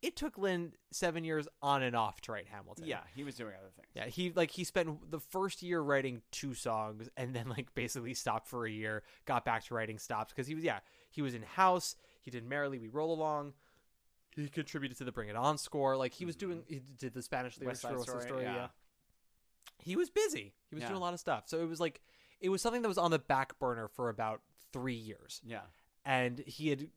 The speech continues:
Speaker 1: written enough material by that point to p-, do concerts,
Speaker 2: Mm-hmm.
Speaker 1: but then it was the next three years where he actually, like, wrote,
Speaker 2: Wrote
Speaker 1: wrote.
Speaker 2: the damn show.
Speaker 1: Yes. And they had about a year and a half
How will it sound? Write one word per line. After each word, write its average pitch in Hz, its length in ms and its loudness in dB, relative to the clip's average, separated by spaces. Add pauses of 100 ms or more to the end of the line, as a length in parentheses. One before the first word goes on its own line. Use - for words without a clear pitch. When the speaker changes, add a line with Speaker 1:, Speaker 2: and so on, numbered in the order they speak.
(120)
Speaker 1:
written 160 340 0
enough 151 360 0
material 131 720 2 (180)
by 120 200 2
that 113 280 0
point 113 360 -8 (200)
to 143 160 -4
p-, - 180 -10
do 123 220 -4
concerts, - 760 -4 (280)
Speaker 2:
Mm-hmm. 90 280 -16
Speaker 1:
but 131 220 4 (100)
then 135 400 2
it 139 100 2
was 123 200 -2
the 123 120 -2
next 120 300 -2
three 110 240 -10
years 104 300 -8
where 107 120 -8
he 107 200 -6
actually, 104 280 -8
like, 101 140 -12 (260)
wrote, 120 240 4
Speaker 2:
Wrote 117 160 -4
Speaker 1:
wrote. 95 140 -12
Speaker 2:
the 117 60 -10
damn 98 200 -8
show. - 320 -14
Speaker 1:
Yes. - 300 -8 (400)
And 127 420 2 (140)
they 135 180 0
had 143 220 6
about 139 280 2
a 127 40 2
year 139 360 0
and 147 80 0
a 139 60 0
half 120 360 -4